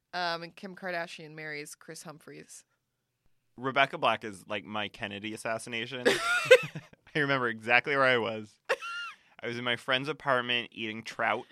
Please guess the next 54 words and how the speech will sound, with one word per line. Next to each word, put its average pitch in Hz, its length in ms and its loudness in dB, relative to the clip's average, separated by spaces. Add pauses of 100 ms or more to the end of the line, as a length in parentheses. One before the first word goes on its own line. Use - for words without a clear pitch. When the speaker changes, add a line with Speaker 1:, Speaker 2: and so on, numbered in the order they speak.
(180)
Speaker 2:
<laughs> - 260 2
Speaker 1:
<laughs> 370 540 2
What? 359 240 0 (840)
Speaker 2:
And 123 520 6
somebody 131 760 0
texted 143 360 -2
him 104 280 -2
Speaker 1:
In - 60 -6
Speaker 2:
and 311 80 -2
Speaker 1:
what 381 100 2
Speaker 2:
was - 100 -8
like, - 140 2
Speaker 1:
form 285 240 0
were 214 80 -4
you 233 180 -6
eating 226 280 -8
trout? 202 380 -8 (240)
Speaker 2:
At 339 140 0
a 403 180 -2
dinner. 392 540 -4 (100)
We 311 180 -6
were 370 100 0
eating 381 280 0
dinner. 349 300 -4
Speaker 1:
It 233 80 2
was 240 140 -4
an 226 80 0
entree 208 380 -2 (200)
at 180 100 -2
a 180 40 -2
Speaker 2:
Yeah. 135 100 4
Speaker 1:
restaurant. - 460 -4
Speaker 2:
It 160 80 -2
was 165 140 -2
a 151 40 -12
dinner 170 240 -2
party, 143 280 0
but 120 140 -4
they 123 120 -6
didn't 120 280 -8
have 131 200 0
a - 20 -6
table 107 520 -8
or 110 180 -8
chairs, 107 440 -6
so - 120 -16
we 101 80 -12
were 101 120 -6
all 107 140 -4
eating 101 240 -8
trout 110 320 -2
on 110 140 -6
the 107 60 -8
floor. 85 380 -12